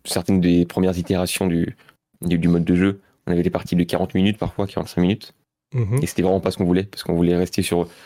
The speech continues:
Speaker 1: sur un jeu que tu peux lancer, faire une petite partie, et te dire, voilà, j'ai, j'ai le temps de faire une petite partie tranquille, je suis pas enfermé dans une partie de quarante minutes, de cinquante minutes, parce que c'est, je pense, et aujourd'hui, c'est plus vraiment ce que le joueur, euh, euh, lambda, on va dire,
Speaker 2: Ouais.
Speaker 1: euh, souhaite.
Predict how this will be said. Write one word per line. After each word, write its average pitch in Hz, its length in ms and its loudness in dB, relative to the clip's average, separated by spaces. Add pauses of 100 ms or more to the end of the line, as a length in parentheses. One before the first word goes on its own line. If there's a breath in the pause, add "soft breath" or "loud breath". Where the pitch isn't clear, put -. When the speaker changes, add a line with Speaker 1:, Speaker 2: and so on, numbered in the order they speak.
(180 loud breath)
Speaker 1:
sur - 160 -4
un - 20 0
jeu 90 120 0
que - 40 -6
tu - 120 -18
peux 95 100 2
lancer, 101 460 0
faire 95 120 -2
une 92 60 -2
petite - 140 -12
partie, - 380 -2 (800)
et 87 80 -2
te 92 100 -2
dire, 92 220 2
voilà, 90 180 2
j'ai, 82 200 0
j'ai - 200 -2
le - 40 -2
temps 95 100 -2
de 90 40 -2
faire 95 80 -2
une 90 60 -2
petite - 140 -16
partie - 220 -10
tranquille, 101 380 -4
je 98 60 -4
suis 98 100 -2
pas 92 100 -4
enfermé 92 380 -2
dans 87 120 0
une 90 100 2
partie - 260 -6
de 87 80 2
quarante 87 340 -4
minutes, 87 300 2
de - 60 -10
cinquante 87 320 -4
minutes, 92 280 0 (580 loud breath)
parce - 80 -20
que 87 60 -2
c'est, - 360 -2 (840 loud breath)
je - 140 -10
pense, 104 280 -2
et 90 40 2
aujourd'hui, 92 340 2
c'est 98 140 -4
plus - 160 -4
vraiment 92 280 2
ce - 60 -6
que - 100 -4
le 87 100 4
joueur, 87 360 0
euh, 85 100 -2 (500 loud breath)
euh, 82 140 2 (360)
lambda, 90 400 2
on 107 80 -2
va 90 100 2
dire, 95 280 0 (260)
Speaker 2:
Ouais. 113 220 0
Speaker 1:
euh, - 40 0
souhaite. - 400 -4